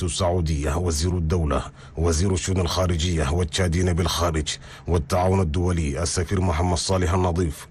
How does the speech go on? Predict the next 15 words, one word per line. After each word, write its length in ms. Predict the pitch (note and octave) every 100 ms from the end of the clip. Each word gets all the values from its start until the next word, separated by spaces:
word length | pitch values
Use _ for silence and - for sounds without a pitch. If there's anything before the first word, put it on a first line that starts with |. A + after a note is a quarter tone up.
| - - -
وضمن 400 | E2+ F2+ A#2 A#2
إطار 320 | G2+ G2+ F#2+ E2
التعاون 500 | D#2 F2+ F#2 G2 F2+
بين 280 | F2+ F2+
تشاد 260 | D#2+ F#2 D#2
والمملكة 480 | F#2 F2+ F2+ F2+ G2
العربية 380 | F2+ F2 F#2 D#2+
السعودية، 720 | F2 - F2+ F2 E2 D2 C2+ - - - -
فقد 200 | - F#2+
التقى 400 | E2+ A#2+ G#2+ G2+
صباح 300 | F#2+ F2+ F#2
اليوم 400 | F#2+ F#2 E2 E2
بوزير 340 | F#2+ F2+ D#2
الاستثمار 560 | F#2 E2 D#2+ D#2+ F#2+ F#2
السعودي 680 | D#2+ F#2 F2+ E2+ E2+ C#2